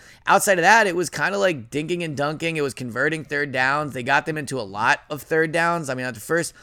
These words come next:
two drives, they had them into, like, a third and ten and a third and fourteen. Overall, the Niners, six of fourteen on third down, so little, little less than fifty percent. Um,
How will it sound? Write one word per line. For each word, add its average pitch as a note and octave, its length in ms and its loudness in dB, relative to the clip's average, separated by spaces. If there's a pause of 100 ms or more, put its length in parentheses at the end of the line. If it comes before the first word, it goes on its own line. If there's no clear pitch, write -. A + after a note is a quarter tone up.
(180)
two E3 200 0
drives, C3+ 420 2
they C3+ 60 -8
had C3 160 0
them C#3 100 -4
into, C3+ 140 -8
like, B2+ 160 -4
a A2 80 -12
third C3+ 280 -4
and C3 140 -10
ten C3 320 -4
and B2 80 -8
a G2+ 60 -14
third B2+ 260 -4
and B2+ 100 -12
fourteen. C3 640 -8 (360)
Overall, D#3 480 2
the C#3+ 100 -4
Niners, C3 400 2
six - 280 -2
of C3+ 120 -4
fourteen C3+ 480 -2
on C#3 140 -4
third C#3 180 0
down, C3+ 280 2
so A#2+ 120 -6
little, B2+ 340 -2
little C3 200 0
less B2+ 160 0
than B2+ 100 -6
fifty B2+ 240 -2
percent. B2 500 -2 (100)
Um, A#2 320 -2